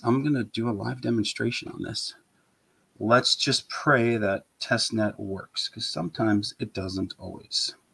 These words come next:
Well, first off, you know, so, I mean, this is our, our treasure chest. Like I said, you know, it's, the branding is all,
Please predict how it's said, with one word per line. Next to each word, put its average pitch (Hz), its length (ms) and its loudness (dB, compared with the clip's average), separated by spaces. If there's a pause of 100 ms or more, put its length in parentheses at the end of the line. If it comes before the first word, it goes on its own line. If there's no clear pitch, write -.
(1080)
Well, 120 100 0
first 170 260 8
off, 143 200 8
you 139 60 6
know, 127 220 6
so, 117 360 0
I 117 60 0
mean, 117 100 6
this 131 220 4
is 127 120 2
our, 113 380 6 (640)
our 117 60 0
treasure 147 360 6
chest. - 420 2 (640)
Like 180 120 6
I 151 40 6
said, 131 200 8
you 117 40 8
know, 120 140 10
it's, - 260 2 (680)
the 135 80 4
branding 143 500 6
is 113 140 4
all, 113 340 6